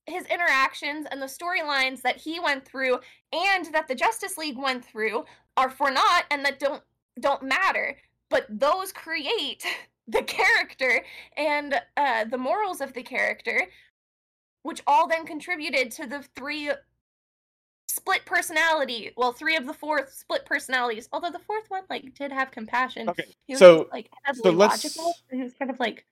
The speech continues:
Speaker 2: let's, let's take
Speaker 1: Yeah.
Speaker 2: this, like, again, I'm not diminishing the fact that these characters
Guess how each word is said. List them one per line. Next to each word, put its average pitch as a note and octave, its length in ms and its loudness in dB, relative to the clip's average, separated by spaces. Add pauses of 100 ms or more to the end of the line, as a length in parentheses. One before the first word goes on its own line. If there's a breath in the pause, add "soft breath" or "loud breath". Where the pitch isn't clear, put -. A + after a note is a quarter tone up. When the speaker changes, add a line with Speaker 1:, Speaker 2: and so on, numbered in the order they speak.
(640)
Speaker 2:
let's, F#3+ 240 8
let's F3+ 240 4
take A#3 220 2
Speaker 1:
Yeah. G#3 60 -10
Speaker 2:
this, G#3 360 -2
like, D#3+ 260 4
again, E3 340 2 (300)
I'm D3 220 4
not F#3 200 2
diminishing G#3 480 0
the E3 80 -2
fact A#2+ 360 2
that A#2+ 140 0
these A#2+ 200 -2
characters C3 640 -2